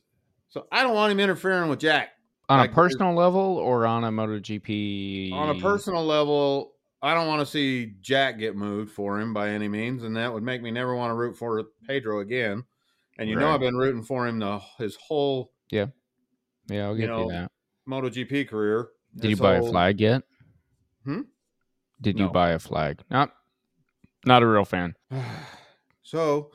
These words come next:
Speaker 1: they <laughs>
Speaker 2: <laughs>
Speaker 1: so,
Speaker 2: You know,
Speaker 1: so he,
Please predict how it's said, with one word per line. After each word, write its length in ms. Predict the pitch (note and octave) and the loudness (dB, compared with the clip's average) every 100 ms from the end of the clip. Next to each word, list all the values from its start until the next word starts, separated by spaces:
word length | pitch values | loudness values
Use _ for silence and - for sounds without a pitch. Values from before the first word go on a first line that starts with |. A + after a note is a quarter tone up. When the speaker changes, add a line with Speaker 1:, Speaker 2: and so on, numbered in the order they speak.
| _ | _
Speaker 1:
they 260 | A#2+ C3+ B2+ | 0 2 2
<laughs> 40 | - - - - _ _ - | -2 -10 -20 -20 _ _ -4
Speaker 2:
<laughs> 60 | - D4+ - - - - - - E4 _ G#4 - | -2 -2 -6 -12 -12 -12 -14 -10 -12 _ -6 -6
Speaker 1:
so, 260 | - - - E3+ - | -8 -10 -8 -12 -6
Speaker 2:
You 160 | D#3+ | 0
know, 60 | E3+ | 2
Speaker 1:
so 160 | D#3 D#3 | 2 0
he, 120 | F3+ | 0